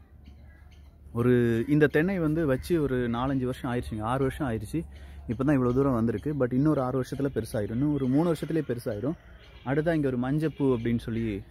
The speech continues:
இது வந்து ரொம்ப, எப்பவுமே நம்ம வீட்டை வந்து ரொம்ப பச்சை பசேர்னு காணிச்சிக்கிட்டே இருக்கும்.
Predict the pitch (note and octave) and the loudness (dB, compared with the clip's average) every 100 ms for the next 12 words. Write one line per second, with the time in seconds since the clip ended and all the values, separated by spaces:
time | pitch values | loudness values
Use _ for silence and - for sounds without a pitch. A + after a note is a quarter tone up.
0 | - B2 C3 E3+ C3+ C3+ B2 F3 E3+ E3+ | -4 0 0 0 0 0 0 0 0 2
1 | D3 C3 D3 D3+ C3+ G3 - - - - | 2 2 0 0 0 0 -2 -18 -18 -4
2 | C#3+ E3+ F#3+ D3+ C3 E3+ D3 F3 F#3 F3 | 0 2 2 -2 -4 -4 -2 0 2 2
3 | C3+ C#3 - - C#3 G#2+ A2+ | 2 -2 -2 0 0 0 -8